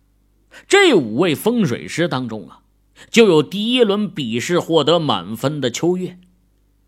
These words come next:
秋月和几位风水师目光不停地在谢胖子三人身上流转，时不时地皱眉又摇头啊，又时不时地轻轻点点头，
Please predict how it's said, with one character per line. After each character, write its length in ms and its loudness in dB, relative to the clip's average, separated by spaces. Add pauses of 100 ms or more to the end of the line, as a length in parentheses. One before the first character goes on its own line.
(920)
秋 300 2
月 160 6
和 160 4
几 220 0
位 120 0
风 280 -2
水 180 0
师 160 -2
目 260 0
光 240 0
不 160 0
停 400 -6
地 300 -6 (140)
在 180 4
谢 240 4
胖 260 -4
子 80 -6
三 220 -2
人 160 -4
身 220 -2
上 160 -4
流 200 -4
转， 320 -14 (760)
时 380 2
不 180 6
时 320 -4
地 280 -6 (260)
皱 240 2
眉 200 0
又 160 0
摇 160 -4
头 280 -14
啊， 100 -20 (500)
又 200 4
时 260 -2
不 140 -2
时 200 -6
地 140 -6 (140)
轻 320 -2
轻 260 -4
点 260 -2
点 200 -6
头， 260 -16